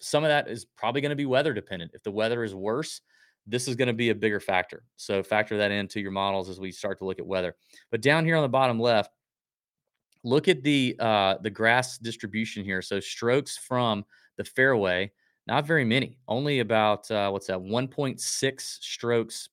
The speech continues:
per round, shots per round from short grass, uh, a-, and in that around the green yardage bucket. From the rough, though, you know, it's two point, that's three point one, three point six, so more than double the shots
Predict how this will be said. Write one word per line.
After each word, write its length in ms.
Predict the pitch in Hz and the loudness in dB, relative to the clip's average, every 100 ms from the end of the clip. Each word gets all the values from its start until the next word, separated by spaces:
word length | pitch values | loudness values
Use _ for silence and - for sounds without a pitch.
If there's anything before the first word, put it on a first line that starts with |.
| _ | _
per 220 | 127 127 | 0 0
round, 440 | 107 107 104 90 | 0 0 0 -2
shots 340 | - 135 123 - | 0 0 0 -6
per 260 | - 139 | -4 -2
round 440 | 123 113 104 90 - | 2 2 0 -2 -6
from 280 | 113 107 101 | -4 -4 -4
short 400 | - 127 131 101 | -4 -2 -2 -2
grass, 520 | 98 90 87 - - _ _ _ _ - | 0 2 0 -6 -18 _ _ _ _ -4
uh, 260 | 95 95 98 - | 0 0 -2 -8
a-, 160 | - | -8
and 160 | 107 104 | -4 -2
in 100 | 104 | 0
that 200 | 104 101 | 2 2
around 260 | 98 104 | 0 -2
the 80 | 98 | -4
green 400 | 98 104 101 98 98 | -4 -2 -2 -2 -4
yardage 420 | 95 101 107 92 | -2 0 0 -2
bucket. 340 | 92 90 85 - | -2 -2 -4 -4
From 160 | 110 | -2
the 120 | 107 | -2
rough, 440 | 95 104 160 180 - | -2 0 2 0 0
though, 380 | 98 92 90 - _ _ _ _ - | 0 2 -2 -6 _ _ _ _ -4
you 80 | |
know, 160 | 104 98 | 0 0
it's 280 | 95 - - | -2 -8 -10
two 240 | - 131 | -4 -4
point, 280 | 110 127 113 | 0 0 2
that's 140 | 113 | 0
three 220 | - 131 120 | -2 -4 -4
point 260 | 123 117 | -2 -2
one, 200 | 117 113 | -2 -4
three 200 | 117 165 | 0 -2
point 320 | 175 175 151 | 0 -2 -2
six, 460 | - - 160 165 - | -4 -2 -2 -2 -4
so 160 | 117 104 | -2 -2
more 240 | 120 160 | -2 -2
than 200 | 131 101 | -2 -2
double 440 | 117 135 110 90 - _ _ - | 0 0 0 -4 -6 _ _ -10
the 80 | 104 | -6
shots 640 | - 120 107 - - | 0 2 2 0 -8